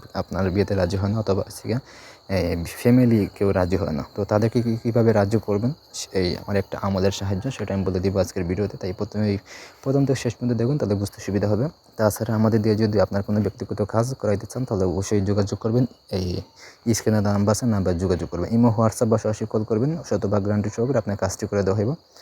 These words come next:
তো কাজের কথা আছে, কাজটা নিজেরা কীভাবে করবেন, এই যে এই তাবিজটা দেখতে পাচ্ছেন, তাবিজটা অঙ্কন করবেন হচ্ছে গিয়া আপনি ভোজ পাতায় জাফরান, মেশকো, কুমকুম, সিঁদুর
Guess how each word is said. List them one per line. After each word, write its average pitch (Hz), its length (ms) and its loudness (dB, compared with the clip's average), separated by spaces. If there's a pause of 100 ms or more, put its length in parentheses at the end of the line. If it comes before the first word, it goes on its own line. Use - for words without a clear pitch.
(420)
তো - 100 -4
কাজের 127 260 2
কথা 135 140 6
আছে, 131 100 4
কাজটা - 280 -2
নিজেরা 117 300 6
কীভাবে 110 360 2
করবেন, 110 200 0 (100)
এই 110 40 2
যে 107 100 2 (220)
এই 101 220 2
তাবিজটা 101 360 0
দেখতে 95 240 -2
পাচ্ছেন, 98 240 -2
তাবিজটা 95 360 -2
অঙ্কন 95 320 0
করবেন 95 220 -2
হচ্ছে 101 260 -2
গিয়া 113 120 2 (160)
আপনি 95 160 -10 (140)
ভোজ 95 200 -2
পাতায় 120 280 -6 (540)
জাফরান, 131 420 0
মেশকো, 120 360 2 (240)
কুমকুম, 113 400 0
সিঁদুর 113 400 0